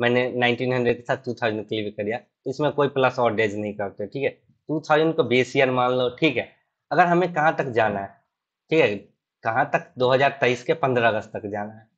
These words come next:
तो हमें कहाँ तक जाना पड़ेगा, बाईस तक कंप्लीट हो जाएगा ईयर, ठीक है हमारा। तेईस का हम फिर आगे तक देंगे क्योंकि तेईस पूरा कंप्लीट नहीं हुआ है। तो बाईस में कित-,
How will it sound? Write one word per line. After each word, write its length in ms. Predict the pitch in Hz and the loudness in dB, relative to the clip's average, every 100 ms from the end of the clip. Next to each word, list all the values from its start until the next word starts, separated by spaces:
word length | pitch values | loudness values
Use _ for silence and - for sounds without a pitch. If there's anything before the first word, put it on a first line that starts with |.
| _ _ - | _ _ -2
तो 60 | 151 | 2
हमें 240 | 151 185 | 2 2
कहाँ 280 | 170 160 170 | 2 4 4
तक 120 | 165 | 0
जाना 260 | 139 135 135 | 0 2 2
पड़ेगा, 280 | 131 131 151 | 0 2 2
बाईस 340 | 117 123 113 - | 2 2 2 -2
तक 180 | - - | -4 0
कंप्लीट 420 | 127 117 120 113 | -2 2 0 0
हो 60 | 110 | -4
जाएगा 200 | 104 104 | -2 -2
ईयर, 240 | 107 107 104 | -2 -2 -2
ठीक 200 | 160 156 | -2 0
है 60 | |
हमारा। 320 | 123 104 104 - _ _ | 0 -2 -8 -14 _ _
तेईस 240 | 123 131 131 | 0 0 2
का 140 | 147 | 2
हम 160 | 156 151 | 2 -2
फिर 200 | - 131 | 0 4
आगे 260 | 117 110 117 | 4 4 0
तक 140 | 113 | 0
देंगे 240 | 110 117 113 | -2 -2 -2
क्योंकि 200 | 147 147 | -4 -4
तेईस 260 | - 143 147 | 0 0 0
पूरा 220 | - 135 | -2 0
कंप्लीट 420 | 139 127 135 143 127 | 0 -4 -6 -4 0
नहीं 180 | 120 | 0
हुआ 160 | 104 101 | -2 -8
है। 80 | - _ _ _ _ | -14 _ _ _ _
तो 60 | 170 | -2
बाईस 380 | 120 127 165 170 | 2 2 2 0
में 80 | 190 | -4
कित-, 280 | 170 156 | -2 -4